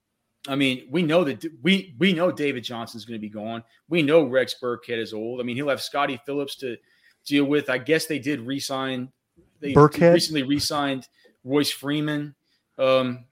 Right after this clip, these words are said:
Speaker 1: so
Speaker 2: They
Speaker 1: he'll
Speaker 2: gave
Speaker 1: be back.
Speaker 2: Burkhead a couple million. That's like
Speaker 1: Yeah, but, I mean, Isaiah Spiller comes in there, and you would, I have to think that he would at least be the kind of the one A. I mean, I, I think that if, I think Houston's probably one of the spots that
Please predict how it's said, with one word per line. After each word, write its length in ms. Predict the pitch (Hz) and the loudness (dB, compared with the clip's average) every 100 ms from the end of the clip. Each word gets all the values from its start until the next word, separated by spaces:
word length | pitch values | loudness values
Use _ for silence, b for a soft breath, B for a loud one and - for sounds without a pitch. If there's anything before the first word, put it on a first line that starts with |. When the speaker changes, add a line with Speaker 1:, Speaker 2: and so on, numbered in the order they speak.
| _ | _
Speaker 1:
so 300 | - 135 127 | -6 -2 -2
Speaker 2:
They 60 | 131 | 0
Speaker 1:
he'll 100 | 147 | 2
Speaker 2:
gave 140 | 147 | 4
Speaker 1:
be 40 | |
back. 260 | 127 170 - | 4 4 6
Speaker 2:
Burkhead 100 | 165 | 4
a 40 | |
couple 220 | 139 143 139 | 2 -2 0
million. 360 | 131 131 143 | 0 -2 -2
That's 260 | 143 143 131 | -4 -6 -8
like 180 | 113 - _ _ _ _ 139 | -8 -10 _ _ _ _ -12
Speaker 1:
Yeah, 460 | 131 127 107 104 104 | -6 -2 -2 -2 -6
but, 260 | 135 131 131 | -6 -4 -4
I 40 | 135 | -4
mean, 220 | 139 135 | -4 -2
Isaiah 340 | 156 151 160 | -2 0 0
Spiller 360 | - - 180 143 | -2 -2 -2 -2
comes 320 | 139 120 113 | -4 -8 -8
in 120 | 117 | -6
there, 160 | 120 120 | -4 -4
and 80 | 117 | -4
you 140 | 117 | -4
would, 140 | 113 113 | -4 -4
I 60 | |
have 160 | 160 196 | -6 -8
to 80 | - | -10
think 280 | - 143 - | -10 -10 -10
that 100 | 110 | -8
he 80 | 139 | -8
would 100 | 107 | -8
at 60 | |
least 220 | 135 - | -10 -10
be 100 | 113 | -10
the 100 | 95 | -8
kind 220 | 95 120 110 | -8 -8 -6
of 80 | |
the 60 | 98 | -8
one 300 | 95 120 107 | -8 -8 -6
A. 300 | 117 135 110 | -2 -2 -2
I 60 | 110 | -6
mean, 140 | 131 143 | -8 -8
I, 120 | 143 _ _ _ _ _ _ - | -10 _ _ _ _ _ _ -14
I 120 | 123 | -12
think 320 | - 156 127 | -2 -2 0
that 120 | - 127 | -2 -2
if, 80 | - _ _ _ 123 | -4 _ _ _ -12
I 80 | |
think 160 | 160 - | -8 -6
Houston's 380 | 127 185 202 - | -6 -6 -6 -6
probably 260 | 127 127 | 0 0
one 160 | 117 131 | 0 -4
of 80 | 123 | -4
the 60 | |
spots 420 | 110 - 139 139 - | -6 -2 0 0 -6
that 200 | 139 | -10